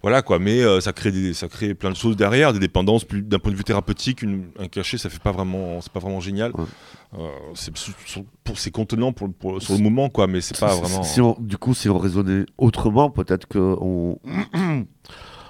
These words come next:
Speaker 2: bah, en fait, on donnerait moins de cachets comme ça, et du coup, euh, parce que peut-être que, en fait, de, de, de distribuer ces, ces cachets qui sont relativement violents, euh, et ça entraîne des conséquences, des effets secondaires, et cetera,
Speaker 1: Mhm.
Speaker 2: et cetera. Finalement,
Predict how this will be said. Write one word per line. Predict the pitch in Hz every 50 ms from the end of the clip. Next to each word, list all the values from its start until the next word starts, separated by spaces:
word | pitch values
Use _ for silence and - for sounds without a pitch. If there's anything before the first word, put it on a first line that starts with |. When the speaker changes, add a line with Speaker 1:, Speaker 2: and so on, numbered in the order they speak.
| - _ -
Speaker 2:
bah, | 101 101
en | 101 98
fait, | - 123 110 -
on | 101
donnerait | 95 101 107 98 92 101 104
moins | 95 101 117 123
de | 107 101
cachets | - - 101 - - 104
comme | 95 - 90 85
ça, | - 127 135 147 151 -
et | 107
du | 95 92 98
coup, | - - 120 117 117 110
euh, | 92 87 92 -
parce | 104 104 -
que | -
peut-être | 104 185 - -
que, | 120
en | - - _
fait, | - 160
de, | 120 123
de, | - 117 107 123 123 117
de | 117 107 117
distribuer | 123 139 139 - - 127 120 131 139
ces, | - - - -
ces | - - 117
cachets | - - 92 - - 120 131 -
qui | - -
sont | - - 104 98 92 90 92 95 92 90 - - -
relativement | - 98 98 92 - - 87 90 90 90
violents, | 82 98 113 147 165 160 _ - - - - - - - - - - - - _
euh, | - 107 107 110 107 101 104 110 107 101 98 104 104 101 98 98 95 98 98 - - - _ _
et | 117 110 110 120 - 113
ça | - - 117 101
entraîne | 101 - - 117 113
des | 107 98
conséquences, | - - 101 - - 90 - - 101 110 110 107
des | 90 85 80
effets | 80 82
secondaires, | 76 - 78 82 85 82 87 82 80
et | 117
cetera, | - 92 92 92
Speaker 1:
Mhm. | -
Speaker 2:
et | -
cetera. | - - 120 139 156 151 - - - - - -
Finalement, | - 139 139 147 165